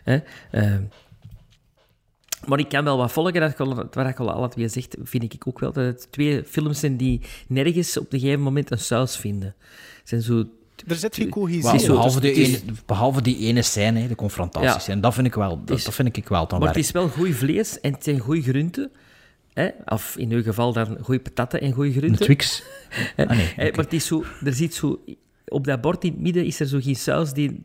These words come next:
Speaker 1: bij de twee dingen past. Dat
Speaker 2: Ja,
Speaker 1: klopt.
Speaker 2: er, ja, ja, ja.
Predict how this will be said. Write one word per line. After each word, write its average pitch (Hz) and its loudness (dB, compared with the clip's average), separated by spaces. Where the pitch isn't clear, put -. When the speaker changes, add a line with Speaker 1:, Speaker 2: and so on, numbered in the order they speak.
Speaker 1:
bij 127 -4
de 120 -6
twee 135 -2
dingen 127 -2
past. - -6
Dat 170 -8
Speaker 2:
Ja, - -
Speaker 1:
klopt. 139 -2
Speaker 2:
er, 147 -4
ja, - 0
ja, 143 -2
ja. 160 -8